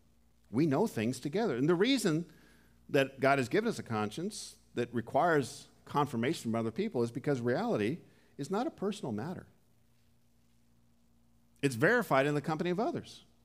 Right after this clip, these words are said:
It's the same with moral reality. Now, this fact can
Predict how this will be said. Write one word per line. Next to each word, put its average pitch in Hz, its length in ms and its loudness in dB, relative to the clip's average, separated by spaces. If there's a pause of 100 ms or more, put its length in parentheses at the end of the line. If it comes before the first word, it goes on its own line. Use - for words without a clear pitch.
(640)
It's - 60 -12
the 160 80 -6
same 147 200 -2
with 160 140 -2
moral 185 280 -4
reality. 90 440 -6 (920)
Now, 151 60 4
this 226 240 4
fact 208 380 4
can 135 400 2